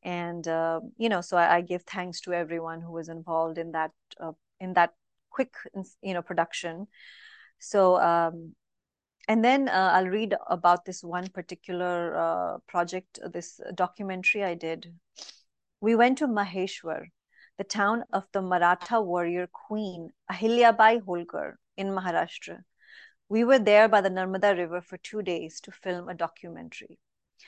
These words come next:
Maheshwari Silks and Textiles, for the Ministry of Textiles of India.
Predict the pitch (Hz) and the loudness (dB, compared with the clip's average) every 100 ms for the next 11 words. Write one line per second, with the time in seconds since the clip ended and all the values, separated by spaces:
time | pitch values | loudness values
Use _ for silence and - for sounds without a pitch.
0 | - - - 202 190 233 - 226 226 - | -20 -20 -8 -6 -2 -2 0 0 0 -2
1 | 240 247 - 220 - - - - 175 165 | -4 -4 -8 -10 -8 -8 -10 -8 -4 -4
2 | 165 - 180 180 185 190 - 202 185 180 | -6 -10 -8 -6 -6 -8 -8 -4 -6 -6
3 | 170 - - - - 175 165 175 170 156 | -14 -14 -14 -12 -12 -12 -12 -10 -8 -10